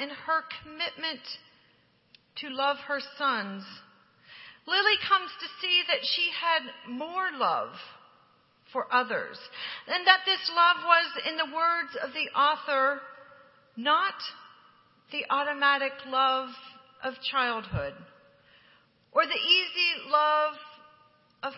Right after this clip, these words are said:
coincidence, but the tautly stitched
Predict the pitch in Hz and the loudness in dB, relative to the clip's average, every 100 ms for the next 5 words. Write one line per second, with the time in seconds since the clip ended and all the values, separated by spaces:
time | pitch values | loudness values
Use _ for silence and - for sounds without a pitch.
0 | - 285 285 185 196 160 104 _ - - | -12 -10 -10 -10 -14 -14 -16 _ -20 -20
1 | _ _ _ _ _ _ _ _ _ _ | _ _ _ _ _ _ _ _ _ _
2 | _ _ _ _ _ _ - 262 - 269 | _ _ _ _ _ _ -12 -12 -10 -12
3 | - - 339 349 311 320 320 320 - _ | -12 -6 -6 -6 -10 -10 -10 -12 -20 _
4 | _ - - - - 302 302 - - - | _ -20 -20 -20 -6 -4 -2 -6 -10 -10